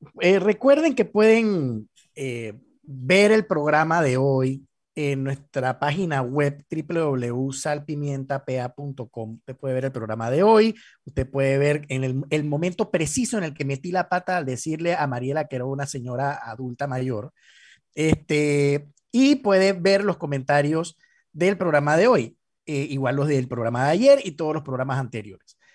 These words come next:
Y en nuestras redes sociales puede participar con nosotros, parti-, eh, opinando, haciendo algún comentario, haciendo alguna pregunta. Bueno, ya sabe que mañana tendremos a Harry Brown y que vamos a hablar de Papá de Oro. Si usted tiene alguna duda, si usted quiere saber,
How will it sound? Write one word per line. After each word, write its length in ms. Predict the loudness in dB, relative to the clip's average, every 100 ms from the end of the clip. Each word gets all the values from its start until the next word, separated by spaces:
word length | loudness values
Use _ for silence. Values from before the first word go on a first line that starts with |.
| _ _
Y 220 | 0 4 4
en 80 |
nuestras 320 | 4 0 0 2
redes 220 | 0 0
sociales 360 | -2 -2 -2 -4
puede 260 | 0 0 2
participar 600 | 0 -2 -4 -8 -6 -6
con 100 | -6
nosotros, 360 | -8 -10 -12
parti-, 360 | -8 -10 -10 -16
eh, 240 | -14 -14 -16
opinando, 720 | -18 -8 0 2 2 0 0
haciendo 320 | 0 -2 -6
algún 180 | -6 -8
comentario, 640 | -8 -12 -4 2 2 2 -2
haciendo 260 | -6 -10
alguna 260 | -8 -8 -8
pregunta. 400 | -8 -8 -4 -4
Bueno, 160 | -4
ya 120 | -6 -6
sabe 200 | -6 -8
que 100 | -10
mañana 260 | -8 -8
tendremos 400 | -8 -10 -6 -4
a 100 | -4
Harry 180 | -6 -4
Brown 340 | 0 0 0 -6 -18 -18 -8
y 80 |
que 100 | 0
vamos 180 | 0 2
a 40 | 2
hablar 180 | 2
de 80 | 0
Papá 240 | -2 0 0
de 60 |
Oro. 240 | 2 0 -2
Si 80 |
usted 140 | -4 -8
tiene 180 | -6 -6
alguna 300 | -6 -4 -2
duda, 260 | 2 2
si 80 | 2
usted 160 | -6 -6
quiere 180 | -6
saber, 320 | -2 2 0